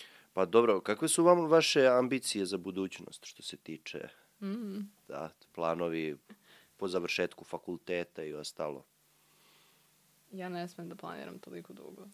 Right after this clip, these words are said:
Speaker 1: Što?
Speaker 2: Pa, mislim, zato što mi je sve nekako, e, idemo nekako plan na šest meseci, to mi je nekako
Speaker 1: Aha.
Speaker 2: po planu i programu. Ovaj, pa šta se desi, desi se. O-
Speaker 1: Po tvom ličnom ili nekom ovako širem, što bi rekli?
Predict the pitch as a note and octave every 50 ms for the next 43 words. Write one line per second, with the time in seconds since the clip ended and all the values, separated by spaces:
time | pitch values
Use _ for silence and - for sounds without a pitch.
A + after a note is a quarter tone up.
0 | _ - - - - - F#2+ F#2 G2+ A2 - _ _ _ _ _ - G#3+ G3+ G3+
1 | - - G3 G#3 G#3+ G#3+ - - A3 G#3 G3 G3+ G#3+ G#3+ C4 B3+ - - - A#3
2 | A3 G#3+ G#3 G#3 - G#3+ G3+ G3+ F#3 F#3 - G#3 G3+ F#3+ - - - - F#3 F#3
3 | D#3 D#3+ D#3+ - _ _ _ _ - F#3+ G3 G3 G3 G3 F#3+ F#3 E3+ F3+ F#3 F#3+
4 | G#3+ G#3 - F#3+ F#3 - G#3 F#3+ F3+ F3 E3+ F3 - F#3 F3+ - F#3 F3 - -
5 | D#3 D#3+ - F3 F3 - F3+ E3 D3+ D3+ C3 B2+ - - D#3+ D#3 - D#3 D#3 E3+
6 | E3+ - _ - - G2 F2 - F#2 F2+ E2 E2 - - F3 F3 F3+ F3 E3 E3+
7 | E3+ E3+ E3+ - E3+ D#3+ D#3 D#3+ E3 D#3+ F3+ F#3+ G3+ A3 - - - - _ _
8 | _ - E3 E3+ D#3+ D#3+ D#3+ E3 E3 - F3 E3 E3 E3 - - F3+ F3+ - -
9 | D#3+ E3 G3+ G#3 - F3+ F3 E3 D#3+ F3 E3+ - F3+ - - G3 A3 - - -
10 | - - - _ - - F3 F3 E3+ F3 F3 - F3+ F3+ F3+ A#2+ A#2 A2 A2 G#2+
11 | A#2 A#2 - - C3+ C3+ C3 B2+ B2+ B2+ B2 B2 A#2+ A#2+ A#2 A2+ G#2+ - - -
12 | G#2 F#2+ G2 F#2+ F#2+ F#2+ F#2+ F#2+ F#2 - - - F#2 F2 E2+ E2 E2 E2 E2 E2
13 | E2 - - - - A2 G2 E2+ D2+ C2+ C#2 - - - - - - C#2+ C#2+ D2
14 | D2 - - -